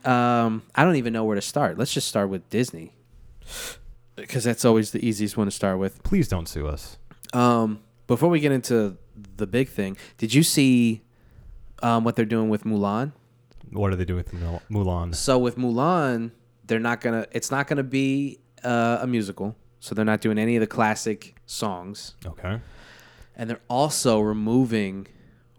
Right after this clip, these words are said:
Speaker 1: Wushu,
Speaker 2: Hmm.
Speaker 1: the dragon.
Speaker 2: Okay.
Speaker 1: Just removing him completely. And, uh,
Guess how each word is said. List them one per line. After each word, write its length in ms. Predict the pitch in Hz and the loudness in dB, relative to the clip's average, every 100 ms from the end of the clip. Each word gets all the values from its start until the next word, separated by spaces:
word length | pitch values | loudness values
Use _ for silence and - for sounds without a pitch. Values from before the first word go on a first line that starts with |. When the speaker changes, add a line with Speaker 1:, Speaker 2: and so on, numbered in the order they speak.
| - 101 | -18 0
Speaker 1:
Wushu, 500 | 131 139 - 85 65 _ _ - | 2 2 0 -8 -12 _ _ -12
Speaker 2:
Hmm. 680 | 95 95 92 85 80 76 76 | -8 -6 -8 -10 -12 -14 -18
Speaker 1:
the 60 | 87 | -16
dragon. 580 | 87 110 110 101 80 - _ _ _ _ _ _ _ _ _ _ _ - | -6 -2 -2 -2 -8 -20 _ _ _ _ _ _ _ _ _ _ _ -4
Speaker 2:
Okay. 480 | 98 - 95 131 139 - | -2 0 -2 -2 -8 -2
Speaker 1:
Just 180 | 135 127 | 0 2
removing 400 | 151 156 147 139 | 4 4 4 2
him 100 | 127 | -2
completely. 560 | 123 110 123 104 85 - _ _ - _ _ _ _ _ - - - | -4 -2 0 0 -6 -14 _ _ -20 _ _ _ _ _ -20 -18 -4
And, 300 | 127 123 120 | 0 2 4
uh, 260 | 120 117 | 2 2